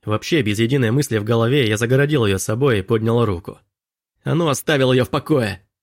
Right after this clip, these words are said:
Получился, конечно, жалкий писк. Дальше я уже почему-то лежал на земле, а надо мной нависал Кармайкл, что-то вопя во всю пасть.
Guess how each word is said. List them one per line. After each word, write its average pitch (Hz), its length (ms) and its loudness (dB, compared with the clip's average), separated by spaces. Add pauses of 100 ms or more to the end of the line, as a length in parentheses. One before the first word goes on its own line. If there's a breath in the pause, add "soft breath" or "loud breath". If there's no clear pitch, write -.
(400)
Получился, 107 520 -2
конечно, 110 460 -2
жалкий 104 380 -2
писк. - 480 -8 (840)
Дальше 165 360 -2
я 120 120 2
уже 117 160 0
почему-то 127 400 -2
лежал 113 280 2
на 120 100 2
земле, 123 380 2
а 107 60 0
надо 104 200 0
мной 120 180 0
нависал 107 420 0
Кармайкл, 107 640 -2
что-то 110 340 -6
вопя 113 300 0
во 98 80 -4
всю 117 220 -4
пасть. - 420 -6